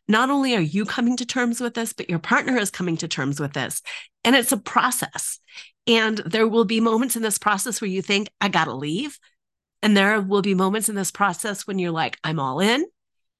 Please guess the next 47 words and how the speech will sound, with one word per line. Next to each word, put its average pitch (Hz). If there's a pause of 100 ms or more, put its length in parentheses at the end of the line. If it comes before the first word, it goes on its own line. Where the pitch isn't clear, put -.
(180)
And 185 (100)
same 302
goes 359
with 330
your 311
partner. 214 (220)
Your 247
partner 247
will 233
also 254
have 240
moments 156
where 196
they're 175
like, 151
"I'm -
outta 208
here." 302 (560)
And 240
your 233
partner 208
will 202
also 185
have 180
moments 165
where 160
they're 147
all 131
in. 170 (440)
And 240
I 277
don't 415
care 254
how 226 (100)
far 190
out 202
you 214
are 156
from 160
D-Day 247
or 220
how 180
much 175
work 135
you 190
have 170
done. 175